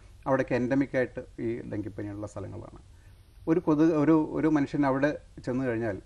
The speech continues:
ഡെങ്കിപ്പനി ബാധിച്ച അല്ലെങ്കിൽ, ഏഹ്, അണുബാധയുള്ള ഒരു കൊതുക് കടിച്ചു കഴിഞ്ഞാൽ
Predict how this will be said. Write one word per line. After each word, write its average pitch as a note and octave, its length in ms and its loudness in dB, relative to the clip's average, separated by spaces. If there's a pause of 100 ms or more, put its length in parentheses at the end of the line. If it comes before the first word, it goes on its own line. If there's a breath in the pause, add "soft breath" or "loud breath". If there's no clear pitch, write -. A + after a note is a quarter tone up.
(540)
ഡെങ്കിപ്പനി C3 360 0
ബാധിച്ച B2+ 360 -2
അല്ലെങ്കിൽ, A#2+ 560 -6
ഏഹ്, - 560 -12
അണുബാധയുള്ള B2+ 520 2
ഒരു B2 60 0
കൊതുക് A#2 280 -4
കടിച്ചു A#2+ 300 -4
കഴിഞ്ഞാൽ A2+ 300 -4